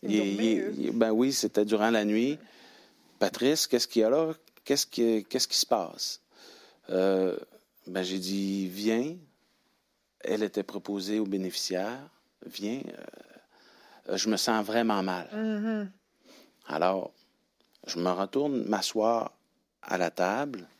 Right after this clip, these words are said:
Speaker 2: Elle vient, elle se met au bout de l'îlot, j'ai, je, je la vois, là. Puis elle me dit, « Euh, qu'est-ce qu'il y a là ? » Ben, j'ai dit, « Je, je fais une crise de cœur. »
Speaker 1: Hmm.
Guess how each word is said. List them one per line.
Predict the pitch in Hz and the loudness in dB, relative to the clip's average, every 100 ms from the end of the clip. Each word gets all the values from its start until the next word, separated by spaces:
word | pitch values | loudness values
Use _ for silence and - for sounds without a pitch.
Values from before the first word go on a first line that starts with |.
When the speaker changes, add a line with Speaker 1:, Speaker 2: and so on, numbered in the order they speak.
| _ - - - - _ _ | _ -20 -20 -20 -20 _ _
Speaker 2:
Elle | - 98 | 0 0
vient, | 95 104 135 | 2 2 4
elle | 147 | 4
se | - | 2
met | 127 | 4
au | 143 | 4
bout | 131 135 | 4 0
de | 127 | 2
l'îlot, | 120 123 156 | 4 4 4
j'ai, | 139 117 | 4 2
je, | 98 110 | 2 2
je | 101 117 | 4 2
la | 113 | 2
vois, | 101 117 120 107 | 4 4 4 0
là. | 95 - - - _ _ _ _ _ _ _ _ _ | -6 -14 -20 -20 _ _ _ _ _ _ _ _ _
Puis | - 92 | -6 -2
elle | 92 92 | 0 0
me | 95 | -2
dit, « | 90 98 101 | -2 -2 0
Euh, | 92 82 82 76 58 - - - | 2 0 -2 -4 -8 -14 -16 -8
qu'est-ce | 92 | -6
qu'il | - | -2
y | 90 | -2
a | |
là ? » | 101 165 _ _ _ _ _ _ _ _ _ _ _ _ _ - | -2 -6 _ _ _ _ _ _ _ _ _ _ _ _ _ -16
Ben, | 76 | -10
j'ai | 82 | -8
dit, « | 78 85 80 76 | -6 -8 -8 -8
Je, | - - _ _ _ _ _ - | -10 -12 _ _ _ _ _ -14
je | - | -8
fais | 117 | -8
une | 101 | -8
crise | - 113 | -8 -8
de | 92 | -8
cœur. » | - - 117 - - | -10 -12 -12 -14 -6
Speaker 1:
Hmm. | 247 202 | -6 -6